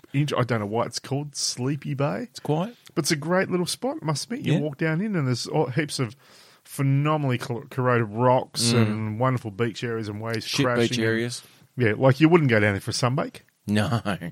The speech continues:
Speaker 1: It's not sandy. Um,
Speaker 2: No
Speaker 1: it's,
Speaker 2: sandy cracks?
Speaker 1: no, it's more like, um, there's actually, it's, there's heaps of sand coverage, but it's all, like, tiny, tiny little microscopic pebbles.
Speaker 2: Oh.
Speaker 1: Yeah, so it's, um,
Speaker 2: Not fun.
Speaker 1: it's not, not something you'd say, "Oh, it's a beautiful beach."
Speaker 2: No.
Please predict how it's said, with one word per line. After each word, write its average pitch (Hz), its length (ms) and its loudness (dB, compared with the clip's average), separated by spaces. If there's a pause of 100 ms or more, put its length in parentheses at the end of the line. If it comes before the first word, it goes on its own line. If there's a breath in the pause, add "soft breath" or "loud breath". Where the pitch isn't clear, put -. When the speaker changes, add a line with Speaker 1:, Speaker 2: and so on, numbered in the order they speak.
(500)
Speaker 1:
It's 107 160 -6
not - 160 -2
sandy. 110 580 -4 (720 soft breath)
Um, 113 300 0
Speaker 2:
No 107 100 2
Speaker 1:
it's, 104 100 2
Speaker 2:
sandy 107 260 0
cracks? 117 380 2
Speaker 1:
no, 113 60 0
it's - 180 -4
more 127 140 4
like, 123 180 2
um, 135 160 0
there's 156 160 2
actually, - 300 0
it's, - 380 -8 (460 soft breath)
there's 151 200 -2
heaps 190 260 -2
of 135 140 -4
sand 127 340 -2
coverage, 123 360 -4
but 120 80 -8
it's 113 120 -6
all, 156 80 -2
like, 139 180 -2
tiny, - 560 -6
tiny 170 320 -4
little 127 160 -2
microscopic 123 520 -8
pebbles. - 480 -8 (140)
Speaker 2:
Oh. 92 600 -4
Speaker 1:
Yeah, 117 260 -4
so 117 280 -4
it's, - 220 -8
um, 120 340 -4
Speaker 2:
Not 104 180 -4
fun. 85 340 -6
Speaker 1:
it's - 220 -4
not, - 280 -2
not 143 200 -2
something 120 280 -6
you'd 107 220 -6
say, - 180 -4
"Oh, 104 320 -6
it's - 140 -12
a 110 60 -10
beautiful 107 380 -8
beach." - 600 -4
Speaker 2:
No. 87 220 -6